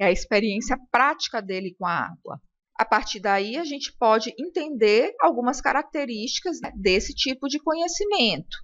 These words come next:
O conhecimento científico, ele é contingente, pois suas proposições ou hipóteses têm uma veracidade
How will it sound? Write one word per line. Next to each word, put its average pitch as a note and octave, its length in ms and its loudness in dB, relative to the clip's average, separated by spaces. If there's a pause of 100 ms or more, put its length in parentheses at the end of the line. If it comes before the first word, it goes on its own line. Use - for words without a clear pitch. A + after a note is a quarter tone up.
O - 60 -4
conhecimento A3+ 560 2
científico, A#3+ 960 -2
ele G#3 240 6
é G3+ 80 6
contingente, A#3 1400 -2 (300)
pois G3 200 4
suas G3 220 0
proposições G3 840 0
ou F#3 80 4
hipóteses A3 800 2 (220)
têm C4+ 160 2
uma A3+ 180 4
veracidade A3+ 960 2